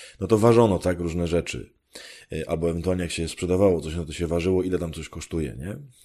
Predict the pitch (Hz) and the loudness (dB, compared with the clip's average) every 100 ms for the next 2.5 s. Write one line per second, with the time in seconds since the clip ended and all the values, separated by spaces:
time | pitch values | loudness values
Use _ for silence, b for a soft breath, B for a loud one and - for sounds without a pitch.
0 | _ 98 90 127 - 127 143 139 139 117 | _ -8 -4 -2 -2 -2 -2 0 0 -2
1 | - 107 101 143 120 104 90 87 - 90 | -2 -2 2 2 4 2 -2 -6 -4 -2
2 | 82 67 - 90 | -2 -4 -8 -8